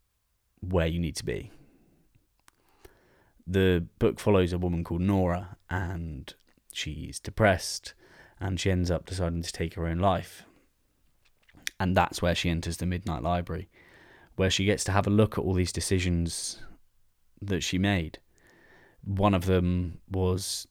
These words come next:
not joining a band with her brother or not signing a record deal, so she decides to have a visit in that life,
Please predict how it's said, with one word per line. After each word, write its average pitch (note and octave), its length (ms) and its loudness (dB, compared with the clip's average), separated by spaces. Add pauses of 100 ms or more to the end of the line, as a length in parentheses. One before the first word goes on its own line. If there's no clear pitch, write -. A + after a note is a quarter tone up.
(140)
not G#2 420 2
joining F2 360 2
a E2+ 80 0
band F2+ 580 2
with - 100 -6
her E2 120 -2
brother F2 420 0
or F2+ 100 -2
not G2 280 0
signing F2 320 2
a E2+ 60 -2
record F2 380 0
deal, E2 280 -6
so F2 160 -2
she E2+ 180 -4
decides E2 420 -2
to F#2 80 -10
have F2 200 -4
a F2 40 -4
visit F2 320 -2
in F2+ 140 -4
that F#2 220 -2
life, - 320 -8